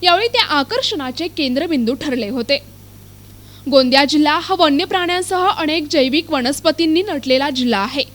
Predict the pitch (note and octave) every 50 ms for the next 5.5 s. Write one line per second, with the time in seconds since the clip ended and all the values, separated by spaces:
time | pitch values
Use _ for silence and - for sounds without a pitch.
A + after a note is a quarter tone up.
0 | - - - - - - - - - D#4 D#4+ F#4+ G#4 F4+ F#4+ F#4 F4+ F4+ F4+ F4
1 | E4+ F4 F4+ F#4+ G#4+ A#4 - - - - - - D4 C#4 F4+ F4+ F4+ F4+ G4+ A#4+
2 | B4 - G#4+ F4 D#4 E4 F#4 - - F4+ F4 F4 E4+ G4 - - D#4 D#4+ F4+ C4+
3 | D4+ D4+ - D#4 D#4+ E4+ F#4 D#4 D#4 C#4 C4+ C#4 D#4 E4 D#4+ F4+ G#4 A4+ A#4 C5
4 | G#4 D4 B3+ C4 C4+ B3+ - D#4+ D4 C#4 B3 - - C#4 C#4+ E4 D#4+ C#4+ A#3 A3+
5 | A#3+ D4 E4+ - G#4+ G4+ G4+ F#4+ G4+